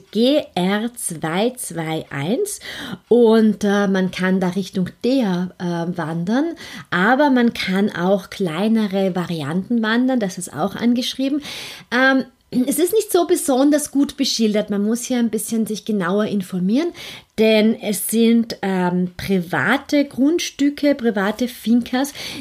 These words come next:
die das für die Öffentlichkeit freigegeben haben, die aber keinen Massenbetrieb auf diesen Strecken haben möchten und deswegen ist es nicht gar so gut beschildert. Allerdings, ähm, man kann sich da ein bisschen einlesen im Internet, beziehungsweise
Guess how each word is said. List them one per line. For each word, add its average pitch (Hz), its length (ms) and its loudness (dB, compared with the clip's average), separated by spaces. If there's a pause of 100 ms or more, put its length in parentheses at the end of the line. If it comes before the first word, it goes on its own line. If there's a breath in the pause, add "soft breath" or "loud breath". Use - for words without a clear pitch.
die 226 80 4
das 233 220 2
für 214 100 -4
die 214 160 -2
Öffentlichkeit 202 720 0
freigegeben 247 800 0
haben, 226 300 0 (280 loud breath)
die 226 160 2
aber 202 280 2
keinen 208 680 2
Massenbetrieb 190 760 0
auf 190 100 -4
diesen 196 260 -2
Strecken 160 500 -4
haben 214 260 2
möchten 240 380 0 (200 loud breath)
und 214 140 0
deswegen 202 420 2
ist 185 140 -4
es 202 160 -4
nicht - 240 -2
gar 180 260 0
so 202 120 -2
gut 196 280 -4
beschildert. 277 640 2 (320 loud breath)
Allerdings, 202 880 4
ähm, 180 400 4
man 185 180 2
kann 180 260 2
sich 190 160 0
da 160 240 -4
ein 175 120 -4
bisschen 233 340 -2
einlesen 180 680 2
im 175 120 -2
Internet, 185 540 0
beziehungsweise 175 760 -2